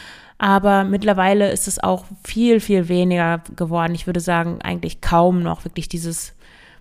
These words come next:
ähm, emotionsregulierende Essen in dem Sinne, dass ich Essen benutze oder missbrauche eigentlich, um mit Gefühlen, Gedanken zurechtzukommen. Das kommt wirklich so gut wie, wie kaum noch vor.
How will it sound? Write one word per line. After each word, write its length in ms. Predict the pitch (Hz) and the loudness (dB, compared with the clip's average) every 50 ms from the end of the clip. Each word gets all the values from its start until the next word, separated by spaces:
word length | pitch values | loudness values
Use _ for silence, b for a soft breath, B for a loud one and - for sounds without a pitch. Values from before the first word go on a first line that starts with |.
| B B _ _ _ _ - - | B B _ _ _ _ -12 -10
ähm, 200 | 170 160 156 160 | -8 -6 -6 -6
emotionsregulierende 1400 | - 185 180 170 170 165 - - 202 196 202 196 - - 196 190 165 175 170 175 185 185 185 185 175 165 - - | -4 -2 -2 -2 -2 -2 -2 0 0 0 0 0 -2 -2 -2 0 0 0 0 0 0 0 0 0 -2 -2 -2 -4
Essen 320 | - 185 185 - - 196 | -4 -4 -4 -2 -2 -2
in 120 | 180 175 165 | -2 -2 -2
dem 280 | 175 175 180 180 175 | 0 0 0 0 -2
Sinne, 320 | 165 - 185 180 180 175 165 | -2 -4 -4 -2 -2 -4 -4
dass 200 | 175 160 - - | -6 -10 -8 -8
ich 220 | 170 165 - - b b b b _ | -8 -8 -10 -14 b b b b _
Essen 760 | - 190 190 - - 220 208 190 185 185 185 185 185 202 - - _ _ _ _ | -4 -2 -2 -2 -2 -2 -2 -2 0 -2 -2 -2 -4 -8 -12 -20 _ _ _ _
benutze 1000 | 180 165 160 165 180 220 214 - - - - 208 202 202 202 202 202 202 - - | -2 -2 -2 -2 -4 -6 -6 -4 -4 -4 0 2 2 4 4 2 2 0 -2 -4
oder 300 | - 160 165 160 160 - | -4 -4 -4 -4 -4 -4
missbrauche 840 | - 165 185 214 - - - - - 156 160 175 180 196 196 214 - - | -4 -2 0 0 -2 -2 -2 0 4 4 6 6 4 2 0 -2 -2 -2
eigentlich, 520 | - 175 170 170 175 170 175 - - - | 0 0 -2 -2 -2 -4 -6 -10 -10 -8
um 120 | - 170 | -6 -4
mit 340 | 175 175 165 - - - - | -4 -4 -4 -6 -12 -14 -14
Gefühlen, 580 | - 180 - - - 185 190 202 196 196 190 185 | -16 -16 -16 -8 -6 -2 0 0 0 0 0 -4
Gedanken 760 | 180 170 - 156 160 175 185 185 185 175 175 170 175 175 B B B B B B B B B B - | -4 -6 -4 -4 -2 -2 -2 -4 -6 -6 -6 -6 -6 -6 B B B B B B B B B B -10
zurechtzukommen. 1040 | - - 170 160 170 185 - - - 185 - - - 165 165 170 175 180 185 196 - - | -6 -4 0 0 0 0 -2 -4 -6 -8 -10 -8 -6 -4 -4 -2 -4 -4 -6 -8 -10 -12
Das 240 | - 170 - - - | -12 -10 -10 -10 -6
kommt 440 | - 175 160 160 165 160 - - - | -4 -2 0 0 -2 -4 -8 -10 -12
wirklich 280 | 175 160 - 160 - | -12 -10 -8 -10 -8
so 100 | - 165 | -8 -8
gut 300 | 160 170 165 165 - - | -8 -8 -8 -8 -8 -10
wie, 240 | 170 165 160 156 160 | -8 -8 -8 -8 -10
wie 120 | - 165 - | -12 -14 -10
kaum 360 | - - 170 170 170 175 170 | -4 -2 2 2 2 2 2
noch 140 | 165 160 - | 0 -4 -6
vor. 480 | - - - 160 151 151 151 151 - | -8 -8 -6 -6 -6 -6 -6 -8 -10